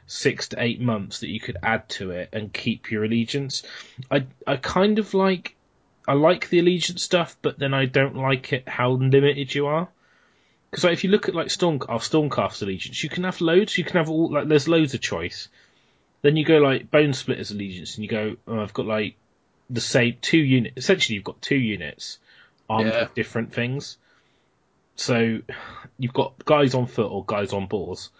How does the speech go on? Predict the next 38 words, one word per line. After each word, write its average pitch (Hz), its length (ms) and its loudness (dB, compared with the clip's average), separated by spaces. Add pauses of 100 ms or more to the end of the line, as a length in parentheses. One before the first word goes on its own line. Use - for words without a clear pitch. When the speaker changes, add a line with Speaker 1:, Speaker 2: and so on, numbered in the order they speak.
(460)
Speaker 1:
with 101 140 -6
different 107 320 -4
weapons, 127 560 -4 (160)
and 107 100 -2
then 107 120 0
you've 101 120 -2
got 107 140 -6
four 104 220 0
characters. 127 600 -2 (640)
It's - 160 -4
like, 120 120 4
it's 113 100 -2
not 135 300 4
really 113 400 6
a 90 80 -2
lot. - 320 -4 (960)
I - 400 -16
mean, 156 140 2
even 196 200 6
if 190 140 0
they 185 80 2
had, 156 160 0
like, 139 260 -2
giants 151 560 0
in 98 160 -2
there 90 260 -4
or, 92 360 -2
or, 110 260 0
like, 127 240 -2
just 175 200 6
Speaker 2:
That's, 185 80 2
Speaker 1:
something. 127 560 0
Speaker 2:
that's 151 280 2
what 147 180 2
they 131 120 -4
could 139 220 -4
have 120 120 -4
had. 127 400 0